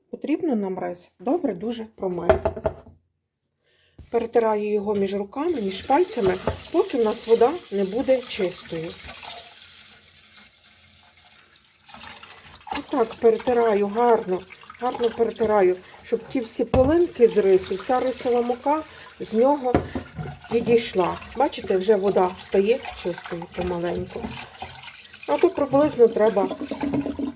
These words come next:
в п'ятьох вода, скільки вам буде за потрібно, який у вас рис.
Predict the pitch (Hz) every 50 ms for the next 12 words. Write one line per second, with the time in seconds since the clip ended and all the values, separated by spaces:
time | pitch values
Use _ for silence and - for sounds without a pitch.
0 | - - - - - - - 285 294 302 285 - - 214 214 214 - - 180 180
1 | 180 185 175 160 180 185 185 - - - - - - - 330 330 - 254 226 220
2 | 226 233 220 220 208 180 202 190 208 190 - 202 190 - 185 170 165 - 170 180
3 | 185 190 185 - 277 285 262 208 214 214 - - 208 175 165 160 160 - - -
4 | -